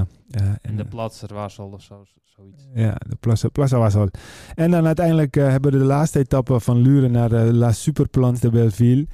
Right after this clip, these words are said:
Speaker 2: Ja.
Speaker 1: Eh, nou, die kennen we natuurlijk allemaal. Eh, hij is honderddrieëntwintig komma drie kilometer. En waarom kennen we die? Omdat die ook in het, eh, parcours zat voor, eh, de mannen. Ik, eh, moet wel meteen zeggen, de laatste <laughs> klim, die, eh, Superplans de Belleville, die is niet gecategoriseerd. Die, die, die kreeg gewoon geen bergpunten op. Eh,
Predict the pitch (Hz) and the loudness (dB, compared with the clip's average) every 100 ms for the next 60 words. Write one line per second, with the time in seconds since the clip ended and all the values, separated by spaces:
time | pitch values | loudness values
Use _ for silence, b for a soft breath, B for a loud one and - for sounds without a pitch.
0 | B B - 113 113 113 113 110 92 107 | B B -4 0 2 2 0 -2 -2 -2
1 | - 143 151 143 143 131 131 123 120 123 | -2 0 0 0 0 0 0 2 2 0
2 | 135 185 110 104 104 104 104 101 113 110 | -4 -6 -2 0 2 2 2 2 0 0
3 | 113 113 101 117 127 127 120 110 117 110 | 0 -2 -2 0 0 0 -2 -2 -2 -2
4 | 104 117 - 135 139 123 113 110 135 131 | 0 -2 0 0 0 0 0 0 0 0
5 | 120 113 113 110 117 117 - 110 107 104 | 0 2 2 2 2 0 -2 -4 -4 -4
6 | - 147 151 139 - 120 113 110 107 110 | -2 -2 0 -2 -2 0 2 2 0 0
7 | 135 190 185 B B B - 175 180 170 | 0 -2 -6 B B B -6 -2 0 0
8 | - 165 165 202 190 180 185 - - 139 | 0 0 2 2 2 0 0 -2 -4 0
9 | 151 170 196 196 156 - 202 - 190 233 | 2 2 0 0 -2 -2 -6 -2 0 0
10 | 226 147 147 151 147 156 151 143 147 143 | -2 0 2 2 0 -2 -4 -2 0 0
11 | 135 135 180 165 160 190 - 165 165 151 | 0 0 2 2 2 -2 -2 -4 -2 -2
12 | - 180 107 - 120 131 135 131 135 - | 0 0 0 -2 -2 0 0 0 -2 0
13 | 139 - 147 - 151 165 175 - 107 107 | -2 0 -2 0 0 0 -2 -2 0 0
14 | 101 120 | -2 0